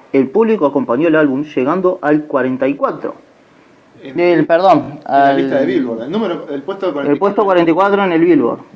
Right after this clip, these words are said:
Speaker 1: Gracias, entre otros motivos, a la repercusión que tuvieron algunos de los videos del disco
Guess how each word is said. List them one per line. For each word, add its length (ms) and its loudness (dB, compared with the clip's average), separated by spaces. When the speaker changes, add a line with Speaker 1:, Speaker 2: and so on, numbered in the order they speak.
Speaker 1:
Gracias, 480 0
entre 280 2
otros 200 4
motivos, 420 0
a 80 0
la 120 2
repercusión 600 2
que 100 0
tuvieron 420 0
algunos 400 0
de 80 4
los 120 2
videos 380 4
del 160 2
disco 420 -2